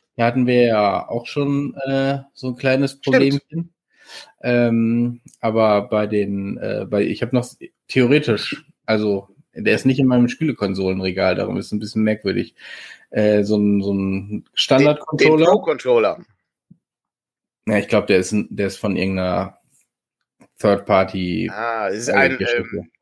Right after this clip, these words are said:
Speaker 1: Ist
Speaker 2: Piraten
Speaker 1: kein
Speaker 2: Patrick. Drittanbieter.
Speaker 1: <laughs> Ich, also Piraten.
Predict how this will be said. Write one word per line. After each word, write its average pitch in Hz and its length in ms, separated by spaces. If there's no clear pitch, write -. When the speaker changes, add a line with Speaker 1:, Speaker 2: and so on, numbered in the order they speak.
Speaker 1:
Ist 113 160
Speaker 2:
Piraten 127 360
Speaker 1:
kein 127 120
Speaker 2:
Patrick. - 760
Drittanbieter. 131 1120
Speaker 1:
<laughs> - 40
Ich, 156 340
also 123 220
Piraten. 147 640